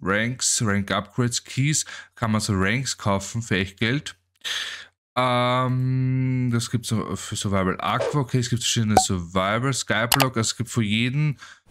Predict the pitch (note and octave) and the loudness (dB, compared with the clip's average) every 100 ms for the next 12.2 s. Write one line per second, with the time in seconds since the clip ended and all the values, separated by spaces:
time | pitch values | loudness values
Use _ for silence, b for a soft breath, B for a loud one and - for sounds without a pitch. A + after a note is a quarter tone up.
0 | - A2 A#2 A2 G2+ A#2 A#2+ - - D3 | -2 2 2 2 0 2 2 -2 0 2
1 | C3+ A#2 A#2 A#2+ C#3+ C#3 B B B - | 4 2 2 2 0 -2 B B B -2
2 | A#2 A#2 F#2 G#2+ A2 A#2 A2+ A2 A2 G#2 | 0 0 0 0 2 2 2 2 2 2
3 | F#2+ G2 G2 F#2+ F#2 F#2 F#2 F#2 - - | 2 4 4 2 2 0 -2 -4 -10 -6
4 | - C3 - C3+ A#2+ A2+ G#2+ G#2 F#2+ - | 0 0 2 2 4 2 2 2 0 -2
5 | - E2+ - G2 - F2 - F2 E2 - | -2 -2 -2 -6 -4 -4 -2 -2 -2 -4
6 | D#2 D#2+ E2 F#2 C2+ F2 F2+ G2+ G#2 G2 | -4 -4 0 -2 0 0 0 2 2 2
7 | F2 F#2 - - G#2 G#2+ G2 - - D2 | 0 -4 -8 -4 2 2 2 0 0 0
8 | F#2+ A2+ G#2 - G#2+ G#2+ G#2+ G#2+ G2+ - | 0 0 -2 -4 -2 0 0 -2 -2 0
9 | G#2+ G2 B B B _ - G2+ G2+ G2+ | 0 -2 B B B _ -2 2 2 2
10 | F#2+ G2 F#2+ _ G#2+ G2 G2 A2+ A2+ - | 2 0 -6 _ 0 2 2 2 0 0
11 | G2+ F2 F#2+ G2 F#2+ G#2 G#2+ G2+ A2+ C3+ | 2 2 0 0 0 2 2 2 2 0
12 | C#3+ | 0